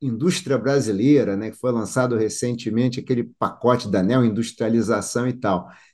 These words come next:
Aí eu vou te fazer uma provocação. A gente tem um pacote, esse da nova industrialização, que me parece que é um pacote novo antigo,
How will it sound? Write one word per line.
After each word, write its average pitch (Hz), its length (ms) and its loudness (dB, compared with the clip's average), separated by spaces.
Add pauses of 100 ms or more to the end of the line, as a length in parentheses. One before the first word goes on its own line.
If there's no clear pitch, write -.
(280)
Aí 175 140 4
eu 196 80 8
vou 220 160 8
te - 120 -6
fazer 220 260 6
uma 226 160 4
provocação. 202 1040 2 (400)
A - 160 -6
gente 302 280 2
tem 262 140 0
um 233 100 2
pacote, 151 920 2 (140)
esse 90 240 -6
da 95 140 2
nova 110 420 4
industrialização, 104 1000 0 (280)
que - 60 -2
me 269 160 2
parece 226 380 6
que 254 80 0
é - 20 2
um 247 80 0
pacote 226 540 2
novo 247 280 6
antigo, 185 540 4